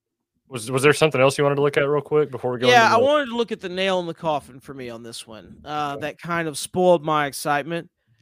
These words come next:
Speaker 2: But it's not completely spoiled. There's, like I said, there's still something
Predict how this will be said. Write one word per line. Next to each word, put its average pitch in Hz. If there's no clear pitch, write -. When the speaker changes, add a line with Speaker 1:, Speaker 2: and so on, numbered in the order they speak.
Speaker 2:
But 262
it's 349
not 339
completely 196
spoiled. 113
There's, 233
like 202
I 196
said, 151
there's 135
still 254
something 254